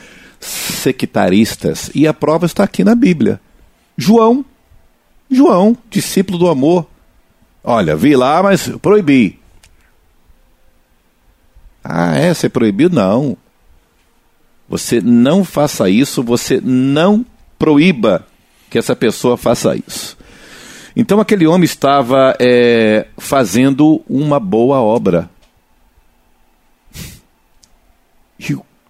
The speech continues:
tem coisas que nós não fazemos e as pessoas fazem boa obra mais do que a gente. A gente pensa porque tá em determinada denominação ou nome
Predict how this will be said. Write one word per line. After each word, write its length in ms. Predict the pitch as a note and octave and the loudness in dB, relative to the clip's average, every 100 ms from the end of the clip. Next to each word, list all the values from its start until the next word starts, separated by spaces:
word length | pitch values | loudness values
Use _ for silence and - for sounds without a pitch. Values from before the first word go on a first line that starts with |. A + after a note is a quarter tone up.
| _ - | _ -4
tem 240 | B2+ B2+ - | -2 -2 -4
coisas 520 | - B2+ C#3 B2 B2+ - | -2 0 2 0 -4 -2
que 140 | A#2+ | 0
nós 340 | G#2 A#2 A#2 | 2 2 2
não 200 | G2+ A#2+ | 0 0
fazemos 720 | B2 A#2 G2+ E2 A2 B2 A#2+ | 0 -2 -2 0 0 0 0
e 80 | A2+ | 0
as 120 | A2+ | -2
pessoas 460 | - G#2+ - A2 - | -2 -4 -2 -6 -4
fazem 320 | G#2+ G2+ G#2 | -2 0 0
boa 260 | G2 A#2 G#2 | 0 0 2
obra 340 | G#2+ A2+ A#2+ - - - | 0 0 -2 -4 -14 0
mais 280 | A2+ C3 | 2 2
do 100 | B2 | 0
que 140 | A#2+ B2 | 0 0
a 80 | G#2 | 0
gente. 520 | F2+ A#2 B2 B2+ B2+ - - _ _ _ - | 2 0 2 0 -2 -8 -20 _ _ _ -6
A 60 | G2 | -2
gente 260 | B2+ B2+ | -2 -2
pensa 340 | - A#2+ A2+ A#2 | -2 -2 -2 -4
porque 560 | A2 G#2+ - G#2 G#2 - - | -4 -6 0 2 2 -2 -4
tá 220 | A#2+ B2 | 0 2
em 120 | B2 | 2
determinada 1600 | G2+ B2 - D3 D3 G#2+ C3+ C#3+ C3 C#3 D#3+ E3+ B2 B2 G#2+ F#2+ _ _ | 2 -2 0 -2 0 0 2 2 2 2 0 -2 0 0 0 -2 _ _
denominação 960 | F2+ E2 G#2+ G#2+ G#2 F#2+ - - A2+ A2 | -8 -4 0 2 2 0 -2 -2 0 0
ou 220 | A#2 A#2 | 0 2
nome 580 | G#2+ A#2 D#3+ E3 G#2 D#2 | 4 2 2 0 -2 -2